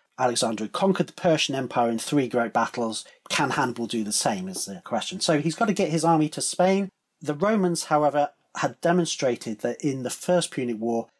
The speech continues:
their fleet was something to be reckoned with. The Carthaginians were traditionally a very powerful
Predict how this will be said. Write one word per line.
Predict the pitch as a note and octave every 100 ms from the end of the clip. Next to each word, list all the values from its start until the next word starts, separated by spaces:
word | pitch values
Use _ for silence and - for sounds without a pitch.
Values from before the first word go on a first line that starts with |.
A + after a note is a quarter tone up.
| _ B2+
their | C3 C3+ C3
fleet | - E3+ D3+ - -
was | A2 B2+ -
something | - - A2+ A#2
to | -
be | A#2
reckoned | A2 A2 - F2+
with. | F#2+ -
The |
Carthaginians | - D#3+ - - C#3+ C#3 C#3 -
were | -
traditionally | - - C#3+ D#3 - D3+ C#3 A#2+
a | A2
very | C3+ C3
powerful | - - C#3+ C#3+ - C3 -